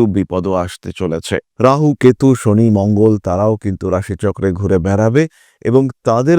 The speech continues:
দৃষ্টি, তাদের প্রকোপ, সেখান থেকে আমরা যে খুব সহজে মুক্তি পাবো, উদ্ধার পাবো, তা কিন্তু একেবারেই নয়। কখনো মঙ্গলের দৃষ্টিতে রাহু অবস্থান করবে, কখনো রাহুর প্রভাব মঙ্গলের ওপরে পড়বে,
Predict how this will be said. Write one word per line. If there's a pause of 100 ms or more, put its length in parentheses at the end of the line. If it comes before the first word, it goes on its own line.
(140)
দৃষ্টি,
তাদের (120)
প্রকোপ, (220)
সেখান
থেকে (100)
আমরা
যে
খুব
সহজে
মুক্তি
পাবো, (140)
উদ্ধার
পাবো, (440)
তা (120)
কিন্তু
একেবারেই
নয়। (140)
কখনো
মঙ্গলের
দৃষ্টিতে
রাহু
অবস্থান
করবে, (160)
কখনো
রাহুর
প্রভাব (100)
মঙ্গলের
ওপরে
পড়বে,